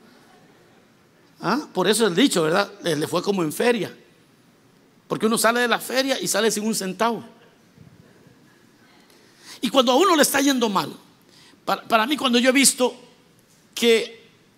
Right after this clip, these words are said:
yo he hecho lo correcto, y a veces las personas lo ven mal a uno por hacer lo correcto, y al que está haciendo lo malo,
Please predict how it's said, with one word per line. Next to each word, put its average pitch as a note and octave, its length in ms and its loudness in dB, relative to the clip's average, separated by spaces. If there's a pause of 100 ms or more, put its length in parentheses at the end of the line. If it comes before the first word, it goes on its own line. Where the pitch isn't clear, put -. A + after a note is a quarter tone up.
(280)
yo F#3 240 -2
he C4+ 120 4
hecho C4 180 0
lo A#3+ 160 2
correcto, A#3 580 0 (140)
y G#3 80 -2
a A3 60 2
veces A#3 200 2
las A3 140 0
personas G#3+ 560 -2 (220)
lo E3+ 100 -2
ven G3+ 160 0
mal G3+ 180 4
a F3+ 60 6
uno G3+ 180 2
por F3+ 120 -2
hacer G#3 160 0
lo G3+ 80 0
correcto, F#3+ 360 -2
y F3+ 80 -2
al F#3+ 140 0
que F3 160 0
está F3 220 -2
haciendo A3 320 2
lo F#3+ 100 2
malo, A3 340 2